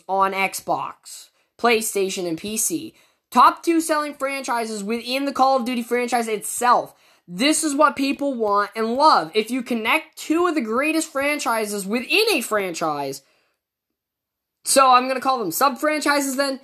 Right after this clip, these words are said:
two sub-franchises within a bigger franchise together that people love, that is a money-making tool. As long as your story is good and your campaign is good, you'll be fine.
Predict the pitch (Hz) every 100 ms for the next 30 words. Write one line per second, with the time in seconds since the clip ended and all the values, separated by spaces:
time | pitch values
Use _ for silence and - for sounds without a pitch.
0 | _ _ 339 392 - 339 302 - 302 269
1 | 269 254 247 226 233 240 262 285 370 339
2 | 285 254 240 226 226 220 214 - 214 311
3 | 254 214 208 190 214 247 302 320 285 226
4 | - - _ 165 214 277 269 269 269 254
5 | 220 240 233 226 226 _ 180 208 208 208
6 | 202 202 - - 233 226 180 117 - _
7 | _ _ - 247 240 196 202 254 349 349
8 | 294 339 320 - 262 330 349 349 359 269
9 | 320 339 311 262 247 269 285 277 269 302
10 | 302 254 294 302 294 311 - _ _ _
11 | _ _ _ _ 170 220 233 233 226 196
12 | 165 120 -